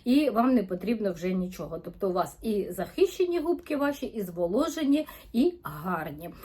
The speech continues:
Вартість такого одного бальзамчику — двісті гривень. Хто хоче, я можу активувати цей бальзам саме на вас, на вашу красу, щоб ви були ще гарнішими. Але це вже по бажанню.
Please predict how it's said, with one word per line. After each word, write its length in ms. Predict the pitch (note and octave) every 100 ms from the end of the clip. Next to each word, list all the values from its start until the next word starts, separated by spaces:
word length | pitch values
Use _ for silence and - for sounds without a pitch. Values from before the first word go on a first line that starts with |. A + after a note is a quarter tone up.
| -
Вартість 460 | F#3+ A#3 G3+ F#3 F3+
такого 500 | F#3+ - F#3+ F3+ F#3+
одного 380 | F#3+ F#3 F3+ F#3+
бальзамчику — 840 | - D#3+ F3+ G3 D4+ F4 F4 F4+ E4+
двісті 720 | F#3 F3 G3+ A3+ - - G#3 G3
гривень. 460 | G3 G3 D3+ E3+ - - -
Хто 300 | - C#4+ C#4+
хоче, 400 | A3+ G3 F#3 D#4
я 220 | D4+ A#3+
можу 280 | A#3 A3 G#3
активувати 760 | F#3 - G3+ G3 G3+ F#3 F3+
цей 240 | F3 G3+ F3
бальзам 480 | E3 D#3 F#3 E4 F#4
саме 360 | - A#3 C4+
на 120 | A#3+
вас, 300 | G3+ C#3+ C3
на 80 | D#3
вашу 280 | E3 G3+ A3
красу, 360 | - F#3+ - - - -
щоб 200 | G3 F3
ви 140 | B3
були 280 | B3+ G#3+ E3+
ще 340 | - - G3+ B3+
гарнішими. 680 | G3 A3 F#3+ C#3+ - D3+ E3+
Але 200 | - G#3+
це 200 | A3 - B4 -
вже 320 | F3+ G3+ D4 - - -
по 60 | A3+
бажанню. 760 | G#3+ G3+ D3 D3+ D#3+ F#3 G3